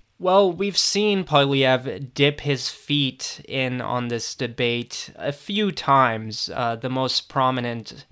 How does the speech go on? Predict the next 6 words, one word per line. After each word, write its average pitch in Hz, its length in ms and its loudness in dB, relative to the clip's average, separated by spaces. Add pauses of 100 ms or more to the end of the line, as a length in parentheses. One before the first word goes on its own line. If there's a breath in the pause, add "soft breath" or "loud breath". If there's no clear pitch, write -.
(120)
being 139 460 2
when 123 540 -2 (100)
Prime 131 260 0
Minister 131 480 -2
Justin 123 540 -4
Trudeau, 127 580 -2